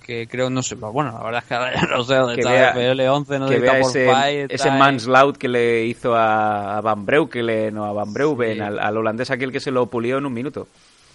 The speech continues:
Speaker 1: Sí, bueno, como se pula muchísima gente, ¿sabes? Y el
Speaker 2: Ujú.
Speaker 1: World of, en el World of Titan de Titan Channel, que organizaban
Speaker 2: También,
Speaker 1: en Barcelona, también
Speaker 2: también.
Speaker 1: peleó.
Speaker 2: Bien visto, sí.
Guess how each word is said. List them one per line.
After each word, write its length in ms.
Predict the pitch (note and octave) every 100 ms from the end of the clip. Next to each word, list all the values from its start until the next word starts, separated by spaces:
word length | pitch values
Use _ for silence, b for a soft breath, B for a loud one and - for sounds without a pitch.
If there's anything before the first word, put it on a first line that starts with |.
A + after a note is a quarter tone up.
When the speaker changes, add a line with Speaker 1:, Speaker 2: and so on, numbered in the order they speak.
| _
Speaker 1:
Sí, 60 | D3+
bueno, 220 | D#3 C#3
como 160 | A#2+ A#2
se 120 | A#2+
pula 240 | C3 C#3+
muchísima 480 | C#3 B2+ C3+ C3+ A#2+
gente, 300 | C#3+ C#3 -
¿sabes? 300 | - B2+ C3
Y 20 |
el 80 | B2
Speaker 2:
Ujú. 140 | B2
Speaker 1:
World 180 | C#3 D3+
of, 80 | D3
en 160 | C#3 C3+
el 100 | C3+
World 240 | C3 F3+
of 100 | E3
Titan 400 | - F3+ F#3+ E3
de 160 | D3 C#3
Titan 300 | C#3 C3+ C3
Channel, 400 | - C3+ F3+ D#3
que 80 | C#3+
organizaban 280 | A#2+ G#2 F#2+
Speaker 2:
También, 200 | - C3+
Speaker 1:
en 80 |
Barcelona, 500 | C3 C3 B2 C3 C#3
también 280 | B2+ B2+ B2+
Speaker 2:
también. 220 | D#3+ A#2+
Speaker 1:
peleó. 220 | B2+ F#3 F3+
Speaker 2:
Bien 180 | C#3 C3+
visto, 260 | G#2 -
sí. 160 | F#2+